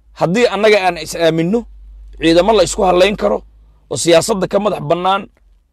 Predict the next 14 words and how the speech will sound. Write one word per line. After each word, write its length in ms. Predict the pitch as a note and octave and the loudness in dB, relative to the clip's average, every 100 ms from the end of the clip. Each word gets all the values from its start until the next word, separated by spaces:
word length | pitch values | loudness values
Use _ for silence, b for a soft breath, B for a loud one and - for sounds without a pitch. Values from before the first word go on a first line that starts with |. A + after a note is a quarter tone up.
| _ - | _ -4
oo 100 | D#3+ | 2
ma 100 | F3+ | 2
arkaysa 400 | G3+ F#3 - D#3+ | 2 2 2 0
macnihii 320 | D3 F3+ F#3 | 0 -2 -2
dalkooda 540 | C#3+ F#3+ E3 F#3 E3 D#3+ - | 2 0 2 0 2 0 -2
iyo 140 | D3+ | -6
xuduudahooda 520 | D3 C#3 D3+ F3+ G3 E3 | -6 -2 0 4 2 0
ilaashanaya, 640 | D3+ D3 - G#3+ G3+ G#3 G3 _ _ _ - | -2 -2 0 0 2 0 -2 _ _ _ -4
dadka 260 | G3 F#3 | -2 -2
u 80 | F#3 | -4
gargaaraya, 760 | E3+ E3 D#3+ G3 G#3+ G#3 G#3+ F3+ _ _ _ _ | 0 2 4 6 6 6 4 0 _ _ _ _
hadday 260 | C#3 E3 G3+ | -4 0 0
macnihii 260 | E3+ G3 | 0 0
wax 100 | F3 | -2